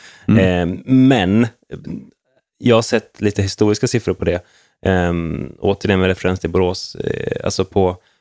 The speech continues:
Speaker 2: fyrtio, femtio och sextiotalet så fanns det så enormt mycket cyklar och, och så otroligt bra fungerande kollektivtrafik.
Speaker 1: Mm.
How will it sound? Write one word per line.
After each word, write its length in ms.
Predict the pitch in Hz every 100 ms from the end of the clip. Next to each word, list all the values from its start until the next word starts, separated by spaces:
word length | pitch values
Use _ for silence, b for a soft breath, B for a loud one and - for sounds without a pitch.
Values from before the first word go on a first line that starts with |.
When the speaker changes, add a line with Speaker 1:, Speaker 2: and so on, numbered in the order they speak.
| _
Speaker 2:
fyrtio, 280 | - 110 -
femtio 360 | 120 104 92 -
och 60 |
sextiotalet 760 | - 98 - - 87 92 110 _
så 300 | - - 98
fanns 300 | 104 95 101
det 180 | - 98
så 240 | - - 123
enormt 680 | - 131 135 120 165 101 -
mycket 220 | 90 -
cyklar 340 | - 90 76 73
och, 180 | - -
och 80 | - _
så 200 | - -
otroligt 680 | - _ - 214 190 92 -
bra 180 | 98 82
fungerande 460 | - 95 90 80 85
kollektivtrafik. 640 | 92 92 98 - 95 123 _ _ _ _ _ -
Speaker 1:
Mm. 180 | 98